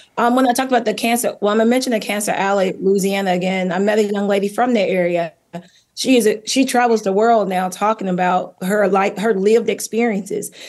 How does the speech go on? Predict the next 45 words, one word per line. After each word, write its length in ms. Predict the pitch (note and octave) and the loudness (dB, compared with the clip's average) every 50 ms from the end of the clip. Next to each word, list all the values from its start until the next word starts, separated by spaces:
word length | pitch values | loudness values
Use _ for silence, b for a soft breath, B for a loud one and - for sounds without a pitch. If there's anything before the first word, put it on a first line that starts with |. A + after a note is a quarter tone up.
| B B | B B
She 100 | B - | B 2
has 120 | E4+ D4 C#4+ | 2 4 4
a 80 | A#3 | 4
daughter 440 | F#3 F#3+ G#3 A#3+ C#4 C4 A3 G3 G3 | 4 4 4 6 6 4 4 2 2
that 320 | F#3 G3 G3 G3+ F#3 - | 2 2 2 2 2 2
has 420 | G3 - A3+ G#3+ G#3 G3+ G3+ F#3 G3 | 0 0 0 0 2 0 0 0 0
now 340 | G3+ G3+ G#3+ A3 G#3+ G#3 G3+ | 0 0 0 2 0 0 0
these 240 | F#3 G3+ G3 F#3 - - | 0 0 -2 -2 0 2
ailment, 340 | G3+ A3 A3+ A3 G#3 - - | 2 2 4 2 0 0 0
these 220 | G#3 G#3+ F#3+ F#3+ | 0 0 0 0
markings 480 | - F#3+ F#3+ G#3 A3+ A#3+ A#3 A3 G3+ G3 | 0 0 0 2 0 0 0 -2 -2 -2
on 100 | G3 G3 | -2 -2
her 140 | F#3+ F#3 F3 | -2 -4 -2
body. 580 | F#3 G3 A3 A3+ A3 G3 F#3 F3 F3 - B B B B B B B - | -2 0 0 0 2 2 2 0 -2 -4 B B B B B B B -4
It 180 | G3+ C4+ C4 - | -2 -2 0 0
wasn't 400 | G#3 A#3 C#4 C#4+ C#4 B3 G#3+ F3 | 2 2 2 4 4 2 2 2
born 340 | G3 A3 C#4+ F#4 G#4 D4+ G#3 | 2 4 4 4 4 4 2
with 220 | G#3 F#3+ F#3+ - | 2 2 2 2
it, 180 | A3 A#3+ - - - | 0 0 0 -2 -4
but 160 | A3 - G3+ | -2 0 2
over 200 | G#3+ G#3 G#3 G3+ | 0 0 0 -2
time 460 | G#3 - - D#4 F4 D4+ B3+ A3 G3+ | -4 -4 0 0 2 2 2 0 0
now 160 | G3+ G3+ G#3+ | -2 -2 -2
she's 240 | G#3 - A3+ G#3+ F#3 | 0 0 0 0 0
developed 480 | - G3+ - F#3+ G#3+ A#3+ D4 B3 A3+ - | 0 -2 0 0 -2 0 0 -2 -2 -2
this, 220 | A#3 F#3 - - - - | -2 -2 -4 -4 -6 -2
right? 260 | G#3 A#3 A#3+ A#3 - _ _ _ b b b | 0 0 0 -2 -4 _ _ _ b b b
So 420 | b - A#3 A#3+ A#3 G#3 G#3 - - - | b 0 2 4 4 4 2 -2 -4 -2
her 160 | G3 D4 G4 | 0 0 2
daughter's 280 | - C4+ C4+ C4 A#3+ A#3+ | 4 4 4 4 4 2
ashamed 400 | A3+ - C4 A#3+ B3+ C#4 C4+ C4 | 0 0 0 0 2 2 2 2
to 40 | |
go 160 | A#3+ C4 C4 C4+ | 2 2 2 0
to 80 | B3+ | 0
school, 400 | C4 - - D4 E4 E4 C#4+ A#3 | -4 -8 -6 -4 -2 0 0 0
she 260 | G#3+ - - G#3 G#3 | 0 -2 -2 -2 -2
shared 440 | G3 - - G3 F#3+ F#3 F#3 F#3 - | -2 -2 -2 0 0 0 0 0 0
at 180 | - F3+ F#3 F3 | 0 -2 -2 -2
a, 280 | - - - F#3 F3+ | -2 -2 0 0 0
a 40 | F3+ | 0
conference 440 | F3+ - - A3+ G#3+ G#3 G3+ G3+ G#3 | -2 -4 -6 -6 -4 -4 -4 -2 -2
that 140 | F#3+ F3+ E3+ | 0 0 2
we 160 | F3+ F3+ F3 | 2 2 2
were 120 | F3 - | 2 0
at, 360 | - - F3 E3+ - - - | -2 -2 -2 -4 -4 -6 -10